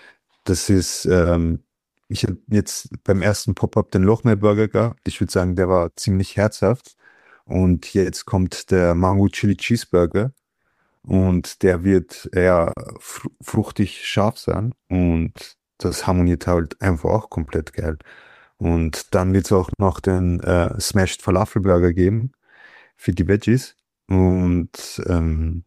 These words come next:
da kommt auch noch ein Video dazu. Und ich muss sagen, der ist auch, also ich bin nicht Veg-, äh, Vegetarier, aber der schmeckt echt geil. Das ist, ähm, das Rezept von meiner Schwiegermutter.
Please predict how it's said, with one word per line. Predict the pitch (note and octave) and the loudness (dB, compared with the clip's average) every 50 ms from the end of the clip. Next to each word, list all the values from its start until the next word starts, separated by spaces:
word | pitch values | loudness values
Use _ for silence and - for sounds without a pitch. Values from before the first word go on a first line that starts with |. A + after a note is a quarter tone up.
| _ _ _ _ _ _ _ | _ _ _ _ _ _ _
da | - F#2 E2+ | -4 -4 -2
kommt | - - F#2 F2 E2+ | 0 0 0 2 2
auch | F#2+ G2 G2 | 2 2 2
noch | G2+ F#2+ | 2 2
ein | G2 F#2 F2+ | 2 4 4
Video | F#2 G2+ G#2 G#2+ G#2 | 4 4 4 4 4
dazu. | F#2+ G2+ G2 - - - - G2+ | 2 0 -2 -2 -6 -4 -2 0
Und | F#2+ F#2 F2 E2 - | 0 0 0 -2 -2
ich | - - | -2 -2
muss | F#2 E2+ - - | -2 -2 -2 -4
sagen, | - F2+ F2 F2 E2+ E2+ - A#2 A2+ - G#2 - - | -2 0 0 0 0 -2 -4 -8 -10 -12 -14 -14 -10
der | - F#2 - | -6 -6 -4
ist | E2 - - | -4 -2 -2
auch, | F#2 F#2 - - | -2 0 0 0
also | F2+ D#2+ - F2+ E2+ - | -2 0 0 -2 -2 -2
ich | - - E2 - - _ _ _ _ _ _ _ _ | -4 -8 -8 -8 -12 _ _ _ _ _ _ _ _
bin | - F#2+ | 2 4
nicht | G2+ G2 - - | 4 2 2 0
Veg-, | - F#2+ F2+ E2 E2 - - - | 0 0 0 0 -2 -6 -6 -2
äh, | - F#2+ E2+ | -2 0 0
Vegetarier, | F2+ E2+ F#2 F2 - - E2+ F2+ F#2+ A2 A2 G#2 | 2 0 0 0 0 -2 -2 0 2 4 4 4
aber | F#2 F2+ F2 F2 F2 E2+ - - _ _ _ _ _ - | 4 4 4 2 2 2 0 -4 _ _ _ _ _ -6
der | F2 | -6
schmeckt | - - - F#2 F2 - - - | -6 -2 -2 -2 -2 -2 -2 -2
echt | G2 F#2 - - | -2 -2 -2 -4
geil. | - F2+ F2+ F#2+ G2 - - - - - - _ | -2 -2 -2 -4 -6 -10 -16 -20 -20 -20 -8 _
Das | - E2+ - - | -2 -2 0 0
ist, | F#2+ E2+ - - - - - | -2 -2 -2 -6 -8 -6 -2
ähm, | E2 F2 F2 E2+ E2+ E2 E2 D#2 | 0 2 2 2 2 0 0 -2
das | D2+ - - - - | -2 -4 -4 -4 -4
Rezept | - F#2 - - - G2 - - - - | -4 -4 -4 0 0 0 0 0 -6 -16
von | - - - - F#2+ | -20 -8 -4 0 0
meiner | F#2 F#2 F2+ F2+ | 2 2 2 0
Schwiegermutter. | - - - G#2+ G2+ G#2+ G2+ G2 F#2+ - - A#2 A#2 A#2+ C3+ | -2 -2 -2 0 0 0 0 0 -2 -2 0 0 0 0 -2